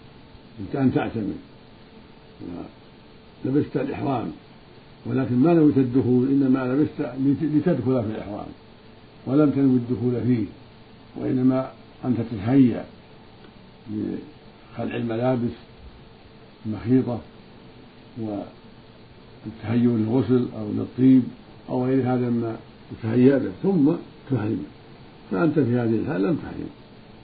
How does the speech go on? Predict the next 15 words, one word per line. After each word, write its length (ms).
والنية 460
مثل 240
نية 260
الإنسان 520
يسافر 360
من 120
بلده 320
ليعتمر 600
أو 60
يحج، 200
نية 360
مطلقة، 340
ليس 140
نية 360
الدخول. 460